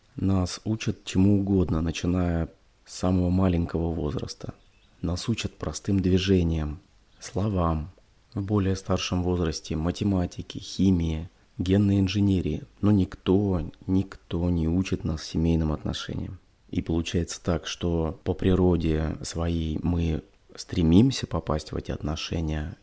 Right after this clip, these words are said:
испытывая очень сильный страх одиночества. И это нормально, да, мы такие, мы социальные существа. Но ничего не понимая про здоровые отношения, человек, попадая в любые, начинает страдать и оправдывает, э, это тем, что, ну,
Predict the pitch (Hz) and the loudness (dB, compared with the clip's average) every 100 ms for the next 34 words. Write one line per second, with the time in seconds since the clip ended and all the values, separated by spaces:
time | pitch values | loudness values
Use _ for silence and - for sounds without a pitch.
0 | _ - - - 95 - 78 80 80 76 | _ -16 -14 -2 0 2 0 0 0 -4
1 | - _ _ _ - 87 - 82 - 85 | -8 _ _ _ -4 -4 0 -2 0 0
2 | 80 73 - 80 - 80 82 82 78 - | 2 0 -2 -2 -2 -2 0 0 -2 -8
3 | - 62 - - 95 87 85 87 92 101 | -8 -6 -8 -6 -4 -2 2 2 4 2
4 | 117 87 82 98 85 85 - - 85 - | 2 0 0 0 0 -2 -4 -2 -2 -2
5 | 92 _ - 87 - - 87 90 90 78 | -10 _ -6 -4 -4 -4 0 2 2 0
6 | - - - - 69 78 - _ 92 87 | -4 -10 -10 -8 -8 -8 -12 _ 0 2
7 | 82 - 90 87 90 90 90 82 82 87 | 0 0 0 2 2 2 4 2 0 0
8 | 87 85 85 82 82 - - 143 135 117 | 2 4 4 2 -2 -4 -2 -2 0 -2
9 | 107 117 - 87 87 92 - _ - 90 | -6 -10 -2 2 2 2 -2 _ -4 0
10 | 82 92 90 82 87 90 82 98 120 113 | 0 2 2 2 4 4 6 4 4 0
11 | - _ _ _ _ - 90 95 92 87 | -6 _ _ _ _ -4 0 4 4 2
12 | - 90 85 107 - - _ 127 147 - | 0 0 2 0 -2 -12 _ -4 -2 0
13 | 104 107 98 85 82 - - 82 80 78 | 2 4 4 4 4 0 -4 -4 -2 -4
14 | 82 87 73 - 98 92 - 80 82 92 | -4 -4 -4 -2 -2 -2 -4 -2 2 2